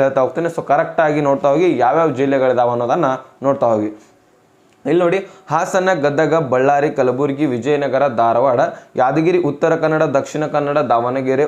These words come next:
ಉಡುಪಿ, ತುಮಕೂರು, ಚಿತ್ರದುರ್ಗ, ಚಿಕ್ಕಮಗಳೂರು, ಶಿವಮೊಗ್ಗ, ರಾಯಚೂರು, ಚಿಕ್ಕಬಳ್ಳಾಪುರ, ಚಾಮರಾಜನಗರ, ಮೈಸೂರು, ವಿಜಯಪುರ, ಬೀದರ್ ಹಾಗೂ ಮಂಡ್ಯ,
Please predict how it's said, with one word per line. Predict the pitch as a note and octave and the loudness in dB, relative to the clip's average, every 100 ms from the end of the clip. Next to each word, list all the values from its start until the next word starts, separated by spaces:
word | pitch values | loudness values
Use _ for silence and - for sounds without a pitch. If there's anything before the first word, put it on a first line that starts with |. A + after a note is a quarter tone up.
| - | -2
ಉಡುಪಿ, | B2 B2 D#3+ D#3+ D#3 | -4 -4 0 -2 0
ತುಮಕೂರು, | C3+ B2+ D3+ D3+ D3 | -4 -4 -4 -4 -4
ಚಿತ್ರದುರ್ಗ, | - - C#3+ C3+ C3+ C#3 C3 | -8 -4 -4 -2 -4 -4 -6
ಚಿಕ್ಕಮಗಳೂರು, | - C3 C3 C3+ C3+ C#3+ - | -6 -6 -2 0 0 -2 -4
ಶಿವಮೊಗ್ಗ, | B2 C3 C#3+ C#3 C3+ A2 | -4 -4 -4 0 0 0
ರಾಯಚೂರು, | A2+ G#2+ C3+ A#2 D#3 - - - | -4 -2 -4 -2 -4 -8 -20 -10
ಚಿಕ್ಕಬಳ್ಳಾಪುರ, | D#3 D#3+ E3+ D3+ D3+ D#3 D#3 D#3 D3+ | -8 -2 -2 2 0 0 -2 -2 0
ಚಾಮರಾಜನಗರ, | B2+ B2 C3+ C#3 C#3+ C#3+ C3+ C#3 A#2+ | -2 2 0 0 -2 -2 0 0 -2
ಮೈಸೂರು, | A#2+ A#2+ C#3+ C3+ | -4 -4 -4 -2
ವಿಜಯಪುರ, | A2+ A#2+ C#3 - C3+ A#2+ | -2 0 -2 0 -2 0
ಬೀದರ್ | A#2+ B2 B2+ | -2 0 0
ಹಾಗೂ | B2+ B2+ B2 | 0 -2 -4
ಮಂಡ್ಯ, | A#2 B2+ | -4 -2